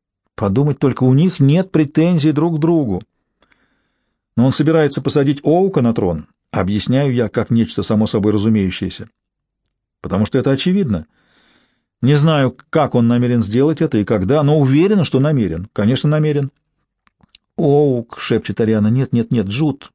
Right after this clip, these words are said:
он всего лишь ребенок». «Увези подальше от опасности этого двора».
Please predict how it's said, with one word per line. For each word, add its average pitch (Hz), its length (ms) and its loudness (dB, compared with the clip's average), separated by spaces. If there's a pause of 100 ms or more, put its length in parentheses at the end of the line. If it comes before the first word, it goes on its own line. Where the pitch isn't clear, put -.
он 127 120 0
всего 175 360 0
лишь 196 180 -2
ребенок». 156 580 0 (1000)
«Увези 117 440 0
подальше 139 720 -2 (160)
от 117 200 -2
опасности 127 640 -2
этого 123 240 0
двора». 147 400 0